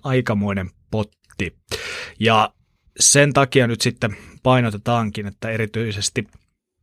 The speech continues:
yli kuusikymmentävuotiaiden, no miksei kaikkien, mutta erityisesti yli kuusikymmentävuotiaiden olisi ollut hyvin huo-,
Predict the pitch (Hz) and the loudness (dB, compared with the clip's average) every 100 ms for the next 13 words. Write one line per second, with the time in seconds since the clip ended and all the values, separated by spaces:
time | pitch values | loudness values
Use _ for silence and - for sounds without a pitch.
0 | _ _ _ _ _ - - - 143 139 | _ _ _ _ _ -14 -14 -4 2 2
1 | 139 _ - 190 - 120 113 101 110 104 | 0 _ -4 -2 -2 -2 -2 -2 -4 -2
2 | 104 104 - 107 117 107 120 - 113 139 | -4 -6 -12 -4 -2 -2 -2 -4 0 2
3 | 135 127 117 107 107 123 113 107 101 - | 2 2 -4 -2 0 0 0 -4 -6 -6
4 | 107 104 117 - 98 107 101 107 98 104 | -6 -6 -6 -6 -8 -8 -6 -8 -8 -8
5 | 101 95 101 101 127 123 107 113 110 | -8 -8 -6 -2 2 2 0 -2 -4